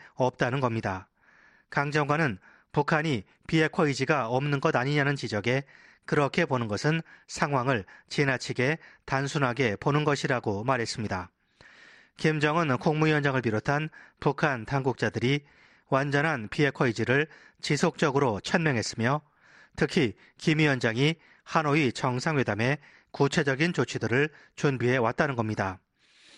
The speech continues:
강 장관은 미국 입장에서는 그 같은 조치들이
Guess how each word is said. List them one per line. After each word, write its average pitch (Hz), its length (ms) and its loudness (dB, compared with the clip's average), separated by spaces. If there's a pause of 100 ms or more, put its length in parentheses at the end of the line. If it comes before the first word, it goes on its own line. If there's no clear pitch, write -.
(160)
강 143 220 -2
장관은 147 440 0 (300)
미국 151 360 2
입장에서는 131 680 0 (280)
그 156 140 0
같은 147 380 0
조치들이 123 540 2